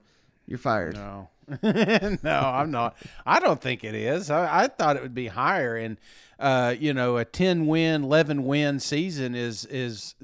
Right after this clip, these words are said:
Speaker 2: definitely in the cards here. I mean, you talk to some Aggie fans that they're going undefeated. This is the year. Hell, they already beat Alabama last year. Why can't they do it this year? So,
Speaker 1: Mm-hmm.
Speaker 2: um, I'm, I'm gonna go,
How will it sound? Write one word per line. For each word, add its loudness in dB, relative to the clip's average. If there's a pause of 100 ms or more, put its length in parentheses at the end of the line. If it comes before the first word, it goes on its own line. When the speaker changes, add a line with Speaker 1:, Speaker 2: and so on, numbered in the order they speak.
(140)
Speaker 2:
definitely 0
in -4
the -8
cards 0
here. -2
I 0
mean, -4 (320)
you 0
talk 4
to -6
some 0
Aggie 0
fans -4
that -8
they're 4
going -2
undefeated. -10
This -2
is -12
the -4
year. -6
Hell, 0
they 2
already 2
beat 0
Alabama 0
last -2
year. -2
Why 2
can't -6
they -4
do 0
it -8
this -2
year? -6
So, -4 (120)
Speaker 1:
Mm-hmm. -8
Speaker 2:
um, 4
I'm, 4
I'm 0
gonna 0
go, 4